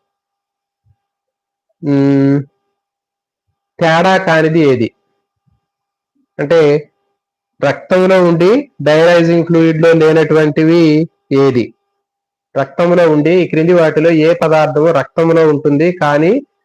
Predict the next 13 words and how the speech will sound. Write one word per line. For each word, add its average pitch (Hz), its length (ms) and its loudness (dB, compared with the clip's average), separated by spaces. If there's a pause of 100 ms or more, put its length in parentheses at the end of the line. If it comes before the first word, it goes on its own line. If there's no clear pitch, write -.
(100)
డయాలైజింగ్ 151 720 0
ద్రావణంలో 139 600 0
ఉండదు? 120 540 -2 (200)
So 147 80 -2
ఇది 147 240 0
క్వశ్చన్ 143 280 -2
అండి. 147 300 -2 (300)
So 139 80 0
దీనికి 143 440 0
ఆప్షన్స్ 147 480 -2
నీరు, 160 760 0 (240)
గ్లూకోజ్, 156 920 0
లవణాలు, 147 760 0